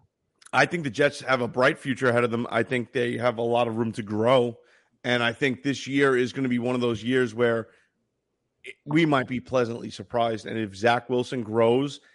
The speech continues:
and can be the quarterback that we saw in spurts this year, I think that we are going to be one of those teams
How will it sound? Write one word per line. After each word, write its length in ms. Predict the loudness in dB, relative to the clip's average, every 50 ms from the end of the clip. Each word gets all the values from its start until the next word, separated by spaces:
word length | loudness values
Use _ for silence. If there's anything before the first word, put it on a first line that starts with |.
| _ _ _ _
and 160 | 0 0 0 0
can 160 | -2 -2 0
be 140 | 2 0 0
the 100 | 0 -2
quarterback 520 | -2 0 0 2 4 4 4 4 4 0
that 80 | -2 -4
we 80 | -4 -4
saw 280 | -2 2 4 4 4
in 120 | 4 2 -4
spurts 520 | -8 -12 -4 2 4 6 6 4 2 -2
this 240 | -4 -4 -4 -2 0
year, 280 | 2 2 2 0 -2 -8 _ _ _ _ _ _ _ _ _ _ _ -18 -18 -18 -20 _ _ _ -2
I 160 | 0 0 0
think 340 | 0 0 -2 -2 0 2 2
that 220 | 2 2 2 0
we 200 | 0 2 4 6
are 140 | 6 4 4
going 360 | 2 2 0 2 2 0 -2
to 140 | -4 -6 -6
be 140 | -4 -4 -2
one 180 | 0 0 2 2
of 60 | 2
those 180 | 2 0 -2
teams 420 | -4 -4 -2 -2 -2 -2 -4 -8